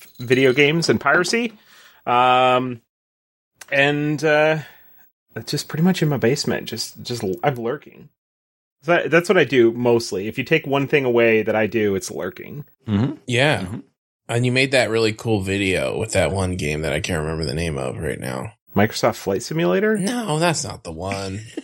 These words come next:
Speaker 3: The cell shaded one.
Speaker 2: That one was great. Review Hole.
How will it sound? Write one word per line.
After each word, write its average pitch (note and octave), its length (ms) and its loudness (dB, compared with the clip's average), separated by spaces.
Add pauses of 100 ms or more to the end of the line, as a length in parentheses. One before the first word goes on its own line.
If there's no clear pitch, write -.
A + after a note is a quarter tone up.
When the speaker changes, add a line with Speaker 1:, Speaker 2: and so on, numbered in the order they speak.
(120)
Speaker 3:
The D3 140 2
cell E3 280 4
shaded F#2 440 -2
one. E2+ 320 -14
Speaker 2:
That G2+ 160 -2
one A#2 260 0
was D2 140 -12
great. D#2+ 460 -6 (140)
Review C#3+ 440 0
Hole. F2 440 4